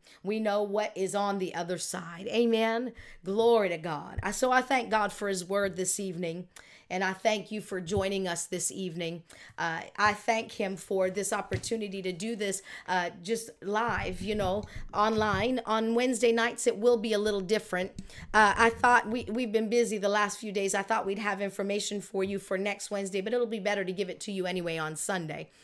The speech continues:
So on Sunday, we'll give you information. But we thought, um, on Wednesday nights, we'll do this some, but I, t-, honestly, I don't like this. I do this on, on the mornings. I love it. I love praying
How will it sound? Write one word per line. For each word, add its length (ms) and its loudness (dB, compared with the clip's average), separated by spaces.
So 220 4
on 160 4
Sunday, 380 2
we'll 140 0
give 200 -2
you 100 0
information. 720 -2
But 200 4
we 140 2
thought, 480 2
um, 320 2
on 220 2
Wednesday 400 2
nights, 380 0
we'll 140 4
do 280 0
this 320 4
some, 460 2
but 220 2
I, 200 4
t-, 300 -4
honestly, 500 4
I 120 4
don't 300 0
like 300 -2
this. 380 -4
I 160 6
do 240 0
this 260 4
on, 320 -2
on 160 0
the 60 0
mornings. 480 2
I 100 6
love 440 4
it. 160 -8
I 200 6
love 520 4
praying 500 0